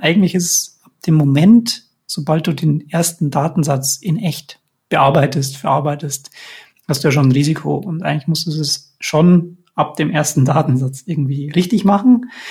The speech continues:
Man kann so Security, ja, so im Nachhinein reinbauen, ist immer schwierig, es ist immer kompliziert und teuer.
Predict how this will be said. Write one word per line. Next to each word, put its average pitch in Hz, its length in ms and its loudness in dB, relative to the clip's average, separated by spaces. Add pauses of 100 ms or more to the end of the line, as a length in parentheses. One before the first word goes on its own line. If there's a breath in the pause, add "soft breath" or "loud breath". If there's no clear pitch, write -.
(380 loud breath)
Man 139 160 0
kann 165 180 4
so 175 140 4
Security, 190 880 2
ja, 139 180 2
so 160 140 0
im 151 140 0
Nachhinein 160 840 4
reinbauen, 165 600 4
ist 170 180 -4
immer 170 160 4
schwierig, 254 580 0
es 196 140 -4
ist 165 60 2
immer 156 140 4
kompliziert 160 560 -2
und 147 220 -2
teuer. 247 420 0